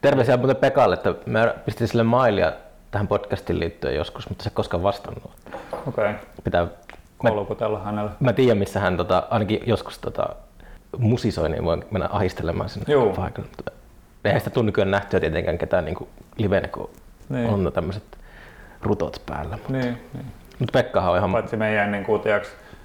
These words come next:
Speaker 2: terveiden kesken sitten.
Speaker 1: Hmm. Mutta Pekkahan, se oli joskus Ilmiössä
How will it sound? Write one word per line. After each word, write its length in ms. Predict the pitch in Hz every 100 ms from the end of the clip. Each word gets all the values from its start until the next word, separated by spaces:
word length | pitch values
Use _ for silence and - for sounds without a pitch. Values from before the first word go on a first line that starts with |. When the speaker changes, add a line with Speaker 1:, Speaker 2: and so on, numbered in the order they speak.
| -
Speaker 2:
terveiden 540 | 117 110 101 98 104 110
kesken 420 | - - - -
sitten. 400 | - - - -
Speaker 1:
Hmm. 340 | 123 101 87 - - - - - -
Mutta 460 | - 190 101 92 87 - - -
Pekkahan, 600 | - - 101 95 85 87 - -
se 100 | 113
oli 60 |
joskus 360 | 107 - 101 - - - -
Ilmiössä 560 | 98 92 95 - -